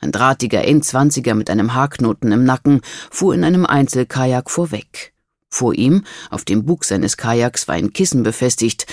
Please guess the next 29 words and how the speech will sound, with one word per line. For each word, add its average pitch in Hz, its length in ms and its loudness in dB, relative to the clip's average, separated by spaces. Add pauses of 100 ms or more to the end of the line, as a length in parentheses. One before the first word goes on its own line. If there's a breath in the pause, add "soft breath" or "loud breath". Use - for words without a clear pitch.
(240 loud breath)
auf - 100 -8
dem 208 180 0
sein 151 160 2
Rauhaardackel 139 720 -2
saß. - 500 -8 (380)
Der 117 120 -6
Hund 139 220 4
hieß - 240 -2
Caligula 131 720 0 (400 loud breath)
und 190 400 -4
war 165 100 -2
quasi 185 380 0
das 123 240 -2
Maskottchen - 600 -2
des - 160 -4
Vereins. - 640 -8 (600)
Moritz 151 460 2
schien 95 260 -2
weder 104 220 0
das - 220 -8
drohende 135 400 2
Gewitter 143 560 0 (320 loud breath)
noch - 100 -6
die 196 140 -2
Spannungen 143 540 4
in - 100 -4
der 80 100 -2
Gruppe 170 400 -2
wahrzunehmen. - 760 -6